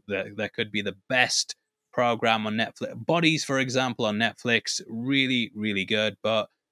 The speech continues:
its initial week, they didn't really generate any interest in it because they didn't market it. You know, people didn't go out and see it. And what it's been carried by is good word of mouth and me telling people to go and watch it 'cause it's a very, very good time travel story. Um,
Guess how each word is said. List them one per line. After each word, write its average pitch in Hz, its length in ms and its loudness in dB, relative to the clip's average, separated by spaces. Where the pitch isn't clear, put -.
its - 180 0
initial 151 380 0
week, 135 240 2
they 117 140 0
didn't 123 240 -2
really 123 200 0
generate 107 480 0
any 98 200 -2
interest 131 400 -2
in 131 100 -2
it 131 140 -6
because 113 360 -2
they 107 140 2
didn't 127 240 -4
market 104 400 -2
it. 104 200 2
You 101 100 -6
know, 95 200 -2
people 117 280 -6
didn't 101 200 -4
go 101 80 0
out 90 160 0
and 92 100 -12
see 104 200 0
it. 95 60 4
And 95 180 -4
what 113 160 -4
it's - 140 -10
been 107 160 -4
carried 110 360 0
by 90 200 0
is 87 160 -4
good 95 240 -4
word 92 200 -2
of 85 120 -6
mouth 95 280 -2
and 95 240 -2
me 104 160 0
telling 101 320 -4
people 101 240 -4
to 95 120 -10
go 95 100 0
and 90 100 -4
watch 98 220 -4
it 101 80 -6
'cause 98 140 -8
it's 92 160 -10
a 90 40 -8
very, 110 340 0
very 98 260 0
good 92 160 -4
time 98 240 -4
travel 92 320 -4
story. 87 440 -4
Um, 135 420 2